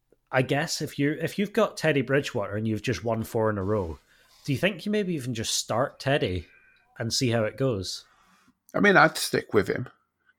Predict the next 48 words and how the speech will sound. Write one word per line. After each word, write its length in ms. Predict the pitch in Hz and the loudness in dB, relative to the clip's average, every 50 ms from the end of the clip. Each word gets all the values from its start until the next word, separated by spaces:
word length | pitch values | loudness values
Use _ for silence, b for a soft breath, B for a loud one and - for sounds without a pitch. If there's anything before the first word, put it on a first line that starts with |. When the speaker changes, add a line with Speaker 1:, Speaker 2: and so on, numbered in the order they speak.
| _ _ _ - | _ _ _ -6
Speaker 1:
I 60 | 170 | -2
mean, 140 | 180 180 175 | -2 0 0
if, 160 | 165 - - | -2 -2 -2
if 240 | 147 175 151 - - | 0 0 0 0 0
Drew 200 | - 165 185 190 | 0 2 2 2
Brees 300 | 185 185 160 143 127 120 | 2 2 0 0 0 -2
is 80 | 120 110 | -4 -2
gonna 140 | 139 123 | -2 0
be 160 | 113 120 117 113 | 0 0 0 0
in 100 | 113 - | -2 -2
any 240 | 131 123 120 120 | -2 -2 0 0
way 220 | 113 110 110 107 104 | 0 2 2 0 0
questionable, 720 | - - 117 113 - - - 110 98 92 95 95 98 - - | 0 0 0 0 0 -2 -4 -6 -6 -6 -6 -6 -6 -6 -2
or 260 | 120 117 107 107 104 | -2 0 2 2 0
if, 160 | 101 - - | -2 -2 -4
like, 220 | 113 104 110 110 - 123 | -4 -4 -4 -4 -6 -6
an 100 | 123 127 | -4 -4
extra 380 | 127 120 - - - - 117 | -4 -6 -8 -10 -6 -6 -4
week 360 | 104 107 113 113 117 - - | -2 -2 -2 -4 -6 -8 -10
would 140 | 113 101 - | -10 -10 -8
help 300 | - - 117 107 98 - | -6 -4 -2 -2 -2 -2
his 180 | 110 101 87 98 | -4 -4 -4 -6
recovery, 560 | 92 - 127 117 98 104 90 82 80 78 - _ _ _ _ _ _ _ _ _ _ _ _ - | -4 0 0 0 0 0 -2 -4 -6 -10 -12 _ _ _ _ _ _ _ _ _ _ _ _ -4
then 160 | 127 135 147 | -2 -2 -2
I 60 | 147 | -2
think 260 | - 185 208 226 - - - 113 - - | -2 -2 -4 -4 -6 -12 -18 -18 -10 -6
they 80 | 123 | -4
would 240 | 110 104 98 92 _ | -4 -4 -4 -6 _
be 100 | - 110 | -6 -4
within 340 | 107 110 104 - 120 110 104 | -4 -4 -4 -4 -4 -4 -2
their 140 | 101 98 92 | -2 -4 -2
rights 300 | 95 98 104 - - - | -2 -4 -4 -6 -8 -8
to 80 | - | -6
stick 280 | - - - 143 143 - | -6 -6 -6 -6 -6 -6
with 200 | 143 117 - - | -6 -6 -6 -6
him, 120 | 95 90 | -8 -8
right? 220 | 90 92 104 131 - _ _ _ _ _ _ _ _ _ - - | -6 -6 -6 -6 -8 _ _ _ _ _ _ _ _ _ -8 -4
Speaker 2:
I 60 | 160 | 0
think 180 | - - 214 240 | 2 4 4 6
they're 100 | 226 180 | 6 8
on 140 | 131 117 107 | 6 6 6
to 140 | - - 104 | 4 4 4
a 60 | - | 4
bye 400 | 123 - 92 - - - 131 139 | 4 4 4 6 8 8 8 6
after 340 | - 131 127 - - - - | 6 4 2 0 -2 -4 -2
this 240 | 85 117 - - - | -2 -2 -2 -2 -2
game, 340 | - 139 139 143 151 156 | -2 0 2 2 0 0
so 520 | 156 - - - 113 104 98 98 98 104 | -2 -4 0 2 4 4 6 4 2 0